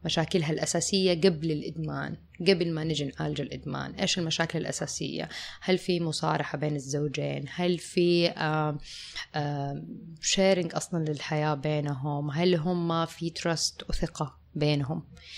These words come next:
لأنه الإدمان، يعني الشخص اللي يكون مدمن، في ناس كتير، يعني، أوكي، لأنه الإدمان يعتبر شيء موصوم بالعار، فكتير ناس يكونوا مدمنين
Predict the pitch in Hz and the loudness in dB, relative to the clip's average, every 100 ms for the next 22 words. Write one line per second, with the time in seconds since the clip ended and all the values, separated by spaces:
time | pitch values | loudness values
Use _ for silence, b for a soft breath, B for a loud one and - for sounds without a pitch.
0 | B B 208 - 277 277 220 285 320 220 | B B 2 6 6 6 6 6 4 0
1 | 135 151 - - - 214 170 - 185 175 | 0 0 2 0 0 2 2 2 0 2
2 | 156 143 151 151 - B B B B - | 0 0 0 0 -4 B B B B 6
3 | 285 269 196 - 208 208 202 196 - 214 | 6 6 0 2 4 6 6 4 -2 -8
4 | 190 165 143 156 151 - 160 - 156 196 | -2 0 0 0 0 -2 -4 -4 -6 -8
5 | B B 240 240 214 190 220 254 196 - | B B 6 8 8 8 8 8 6 4
6 | 190 180 180 - - _ - - - 190 | 4 4 2 -4 -20 _ -12 2 6 8
7 | 196 190 175 170 220 170 135 170 143 - | 8 6 0 2 4 4 4 4 2 -4
8 | - _ B B B B B - - 190 | -16 _ B B B B B -18 -2 0
9 | 175 202 339 285 226 220 - 233 202 151 | 0 6 8 8 6 4 4 6 6 4
10 | 170 202 185 156 151 | 4 4 4 2 -2